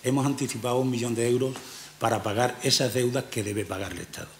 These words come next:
El problema, claro, es que si empezamos a pagar y nos quedamos sin tesorería, tenemos complicaciones. O sea que este plan era simplemente para obtener una cierta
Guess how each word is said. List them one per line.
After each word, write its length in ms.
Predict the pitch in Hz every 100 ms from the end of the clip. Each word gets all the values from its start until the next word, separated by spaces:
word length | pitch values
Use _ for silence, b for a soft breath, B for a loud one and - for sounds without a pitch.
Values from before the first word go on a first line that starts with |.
| -
El 160 | 143 135
problema, 480 | 139 160 190 190 180
claro, 220 | 175 151
es 40 |
que 140 | 131 143
si 140 | 160
empezamos 500 | 135 127 135 147 160
a 80 | 147
pagar 340 | 147 160 - -
y 80 |
nos 140 | 123 117
quedamos 380 | 120 147 135 139
sin 160 | 143
tesorería, 580 | 139 120 156 139 127 107 - - - B B B B -
tenemos 320 | 117 135 135
complicaciones. 760 | - 120 127 131 120 170 131 104 - -
O 40 |
sea 220 | - 135
que 100 | 120 113 - - - - - -
este 340 | 175 - 170
plan 340 | 160 165 160 160
era 160 | 156
simplemente 720 | - 170 151 151 156 147 151 - B B -
para 220 | 135 131
obtener 400 | 117 135 135 160
una 160 | 151
cierta 600 | 120 147 147 131 151 139